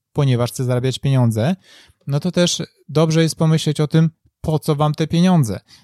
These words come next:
No, ja, ja wiem, że to jest, e, głupio brzmiące pytanie, ale jest bardzo wiele osób, które rozwija biznes z myślą o tym, żeby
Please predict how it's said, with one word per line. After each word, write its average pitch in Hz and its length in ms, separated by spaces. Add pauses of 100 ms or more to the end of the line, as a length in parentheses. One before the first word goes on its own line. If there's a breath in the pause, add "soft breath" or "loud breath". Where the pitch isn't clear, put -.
(140 loud breath)
No, 147 180
ja, 143 180
ja 156 140
wiem, 151 160
że 131 60
to 135 80
jest, 127 280
e, 120 280 (640)
głupio 135 500
brzmiące 131 460
pytanie, 135 500 (140)
ale 147 440
jest 147 220
bardzo 156 440
wiele 151 240
osób, 127 600 (240)
które 139 640 (800)
rozwija 139 400
biznes 131 440
z 143 140
myślą 151 320
o 139 80
tym, 135 200
żeby 120 480